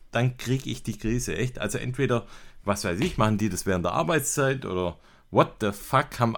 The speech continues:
irgendwie andere Jobs als ich. Aber da sagt man immer, okay, jetzt, ähm, wir dürfen das auch,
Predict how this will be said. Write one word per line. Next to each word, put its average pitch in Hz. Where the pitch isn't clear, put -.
irgendwie 127
andere 127
Jobs -
als 104
ich. 120
Aber 120
da 131
sagt 131
man 127
immer, 117
okay, 120
jetzt, 107
ähm, 92
wir 101
dürfen 127
das 101
auch, 92